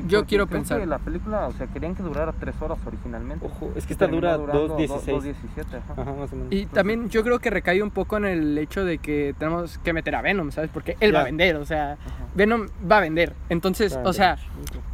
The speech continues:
Speaker 1: no pueden dejar a Harry como enemigo principal a menos de que lo hagan tipo el otro Duende Verde, ¿sabes? Lo cual no hicieron, entonces
Speaker 2: Es
Speaker 1: ves
Speaker 2: que no lo dejaron.
Speaker 1: Entonces, o sea,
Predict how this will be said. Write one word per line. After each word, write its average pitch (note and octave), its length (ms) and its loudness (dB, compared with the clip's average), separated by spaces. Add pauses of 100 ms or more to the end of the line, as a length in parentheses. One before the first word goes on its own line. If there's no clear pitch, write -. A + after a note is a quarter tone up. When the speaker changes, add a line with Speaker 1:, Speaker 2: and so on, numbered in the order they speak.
(280)
Speaker 1:
no G3+ 200 4
pueden A3 200 4
dejar G3 240 4
a G3 40 6
Harry G3+ 340 2
como F3 220 0
enemigo E3+ 320 2
principal E3 640 2
a F3+ 100 4
menos F#3+ 280 2
de F#3 100 0
que E3 160 -2
lo D#3+ 100 4
hagan E3+ 300 0
tipo F3 500 0
el D3 380 -2
otro F3 280 0
Duende D#3+ 280 0
Verde, E3 320 0
¿sabes? F3 340 -4
Lo D#3+ 160 -2
cual F3+ 180 6
no E3+ 60 0
hicieron, F3 460 2
entonces D#3+ 320 -2
Speaker 2:
Es E3+ 60 -4
Speaker 1:
ves D#3+ 140 -2
Speaker 2:
que D#3 120 -4
no C#3 120 -6
lo B2+ 140 -6
dejaron. G2+ 440 -8
Speaker 1:
Entonces, G3 440 2
o F3+ 80 -2
sea, F3+ 180 6